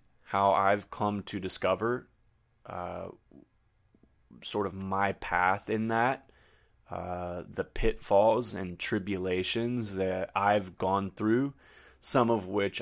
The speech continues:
I've overcome, some of which I still struggle with and still am challenged by.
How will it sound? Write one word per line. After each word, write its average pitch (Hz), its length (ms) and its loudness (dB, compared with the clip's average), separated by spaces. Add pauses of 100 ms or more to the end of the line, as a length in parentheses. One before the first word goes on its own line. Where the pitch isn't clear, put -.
I've 92 160 -4
overcome, 110 800 -4
some 98 260 -4
of 87 140 -8
which 92 320 -2
I 92 80 -4
still 92 280 -8
struggle 92 440 -6
with 98 280 -2
and 90 100 -8
still 90 360 -6
am 90 100 -12
challenged 98 600 -6
by. 101 300 4